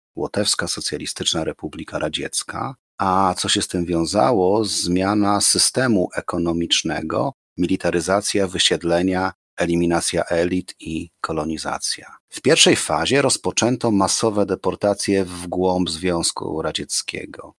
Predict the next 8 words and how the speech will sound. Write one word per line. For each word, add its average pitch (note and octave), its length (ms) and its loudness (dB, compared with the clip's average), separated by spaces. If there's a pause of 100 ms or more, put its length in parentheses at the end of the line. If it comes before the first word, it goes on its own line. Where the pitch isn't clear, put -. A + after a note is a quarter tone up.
(160)
Pierwszymi A2 380 4
ofiarami F2 640 2 (260)
stała G2+ 340 4
się G2 380 2 (260)
inteligencja F#2+ 760 2
i G#2+ 60 0
tak F#2+ 180 0
zwani F#2+ 460 2